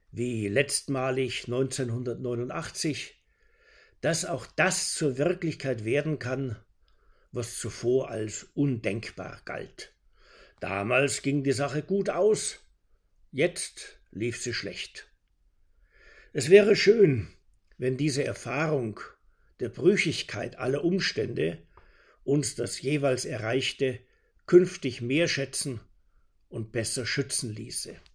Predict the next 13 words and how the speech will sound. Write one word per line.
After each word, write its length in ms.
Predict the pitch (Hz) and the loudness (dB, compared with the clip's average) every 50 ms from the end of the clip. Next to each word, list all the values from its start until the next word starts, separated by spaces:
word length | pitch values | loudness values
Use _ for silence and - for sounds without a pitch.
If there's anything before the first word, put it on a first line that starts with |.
| _ _ _ _ _ _ _ _ _ _ _ _ _ _ _ - _ _ _ _ _ _ _ _ _ - - - - - - _ | _ _ _ _ _ _ _ _ _ _ _ _ _ _ _ -20 _ _ _ _ _ _ _ _ _ -20 -20 -20 -20 -20 -18 _
Wie 160 | - 156 175 | 0 2 6
selbstverständlich 1120 | 175 151 190 208 185 - - - 196 - - - 190 208 240 233 208 190 170 147 107 95 104 | 8 10 10 10 10 6 0 0 0 2 4 6 6 6 6 4 4 4 4 4 4 0 -2
war 220 | 127 139 151 160 | 0 2 2 2
es 180 | 160 147 - - | 2 0 0 0
doch 140 | 156 143 - | 0 -2 0
für 160 | - - 143 | -2 -4 -4
uns 120 | 135 - | -4 -4
alle 240 | 160 180 180 185 185 | -4 -2 0 2 2
geworden, 640 | 156 151 139 139 151 160 170 170 143 160 160 135 107 - - - - - - - - - _ _ _ _ - | 2 2 2 4 4 4 4 2 2 2 0 0 -2 -6 -10 -16 -20 -20 -20 -20 -20 -20 _ _ _ _ -4
einfach 600 | 156 139 143 156 160 147 117 139 131 117 107 - | 0 4 4 4 4 2 0 -2 -2 -2 -4 -8
dorthin 640 | - - 170 180 190 185 175 - - 180 185 185 180 | -2 4 6 6 6 4 2 0 2 2 2 2 0
zu 200 | - - 170 156 | -2 0 0 2
reisen, 580 | 156 147 139 151 160 131 131 147 143 131 113 | 2 4 4 4 4 2 0 -2 -2 -2 -4